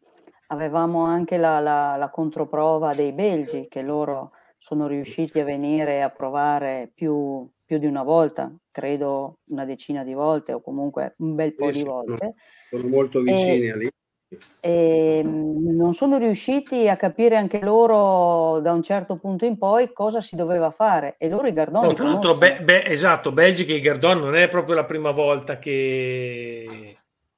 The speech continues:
Speaker 1: e si sono trovati in difficoltà anche loro, perché a un certo punto tutto filava liscio, facevi le stesse cose e i pesci sparivano.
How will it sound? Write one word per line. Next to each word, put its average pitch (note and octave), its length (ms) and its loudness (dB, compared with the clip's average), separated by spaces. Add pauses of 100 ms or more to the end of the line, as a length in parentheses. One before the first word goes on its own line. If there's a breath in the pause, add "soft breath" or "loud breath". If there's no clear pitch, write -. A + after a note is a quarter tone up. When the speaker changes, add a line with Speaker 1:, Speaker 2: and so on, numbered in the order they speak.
(120)
Speaker 1:
e E3+ 40 -8
si F#3 100 -10
sono C4 240 -2
trovati A3+ 360 2
in A#3+ 60 0
difficoltà F3+ 560 -2
anche G3+ 240 -2
loro, F3+ 360 0
perché D3 260 -8
a - 20 -2
un D#3 80 -2
certo F3+ 300 -4
punto G#3 960 0 (420 soft breath)
tutto A3 200 0
filava G#3 340 2
liscio, C4+ 560 0 (400 soft breath)
facevi G#3+ 480 2
le F3+ 120 -2
stesse B3 440 -2
cose G3 680 0 (120)
e C#4+ 120 -6
i C#4 60 -8
pesci F3+ 320 -6
sparivano. C#3 680 -8